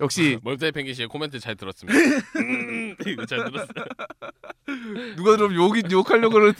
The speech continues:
Speaker 1: <laughs> 건지 알 거 아니야.
Speaker 2: <laughs> 네, 농담이고, 네.
Speaker 1: 뭐 자기가 좋아하는 성우, 요즘에 열심히 보고 있는 성우만 기억나면 장땡인 거죠, 뭐.
Speaker 2: 아,
Speaker 1: 그렇죠?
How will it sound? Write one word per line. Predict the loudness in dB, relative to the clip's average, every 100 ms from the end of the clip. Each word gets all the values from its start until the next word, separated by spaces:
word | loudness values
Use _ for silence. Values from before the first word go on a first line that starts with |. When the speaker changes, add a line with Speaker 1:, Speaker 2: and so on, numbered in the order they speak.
| -4
Speaker 1:
<laughs> |
건지 | 0 2 4
알 | 4 4
거 | 2
아니야. | 2 2 -2 -2 -6
Speaker 2:
<laughs> | -6 -10 -10 -8 -8 -8 -6 -6 -6 -8 -8 -4 -6
네, | -6
농담이고, | -8 -6 -6 -6 -12 -18 -20
네. | -20 _ _ -20 -20 -20 _ _ _ _ _
Speaker 1:
뭐 | -18 -18 _
자기가 | -18 -10 -4 -4 -6 _
좋아하는 | 2 4 4 0
성우, | -8 -8 -8 -8
요즘에 | -8 -6 -6
열심히 | -4 -6 -8 -10
보고 | -8 -6
있는 | -6
성우만 | -8 -8 -10
기억나면 | -10 -8 -8 -10 -10
장땡인 | -12 -10 -10
거죠, | -8 -8 -8
뭐. | -10 -12 -12
Speaker 2:
아, |
Speaker 1:
그렇죠? | -12 -10 -12 -12